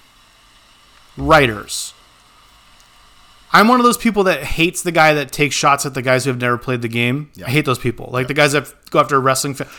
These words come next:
Speaker 1: "You never stepped in the ring." I hate those guys.
Speaker 2: Yeah.
Speaker 1: When it comes to Hall of Fames and,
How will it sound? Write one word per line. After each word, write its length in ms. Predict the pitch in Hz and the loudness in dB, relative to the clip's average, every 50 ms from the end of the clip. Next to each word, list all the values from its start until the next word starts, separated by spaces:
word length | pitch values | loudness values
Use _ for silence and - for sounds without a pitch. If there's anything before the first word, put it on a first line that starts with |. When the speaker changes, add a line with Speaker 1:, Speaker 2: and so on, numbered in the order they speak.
| - - | -12 -4
Speaker 1:
"You 100 | - 180 | 0 4
never 160 | 180 180 180 | 4 4 4
stepped 260 | 170 - 196 185 180 | 4 4 4 4 4
in 40 | - | 2
the 60 | 180 | -2
ring." 140 | 165 139 127 | -2 -2 -2
I 60 | 135 | -4
hate 200 | 127 120 160 151 | -4 -4 -4 -4
those 160 | 139 120 110 104 | -4 -6 -8 -8
guys. 300 | 127 127 123 - - - | -10 -12 -12 -12 -14 -16
Speaker 2:
Yeah. 80 | - - _ _ - - - - - - - | -16 -18 _ _ -20 -20 -20 -20 -20 -12 -4
Speaker 1:
When 120 | - 175 196 | 0 0 0
it 80 | 196 | 0
comes 340 | - 233 240 247 233 - - | 0 -2 -2 -2 -2 -4 -4
to 420 | - 247 240 233 233 220 208 190 - _ _ _ _ _ | -2 -2 0 0 -2 -4 -6 -8 -12 _ _ _ _ _
Hall 220 | - - 196 202 196 | -8 -2 0 0 0
of 80 | 185 | 0
Fames 640 | - - 165 151 165 180 196 220 240 247 - - - _ _ _ _ _ _ - | -2 -2 0 0 2 0 0 -2 -2 -6 -8 -12 -16 _ _ _ _ _ _ -8
and, 580 | - 147 151 143 139 135 131 131 127 131 127 - | -4 -2 0 0 0 -2 -2 -4 -6 -8 -10 -16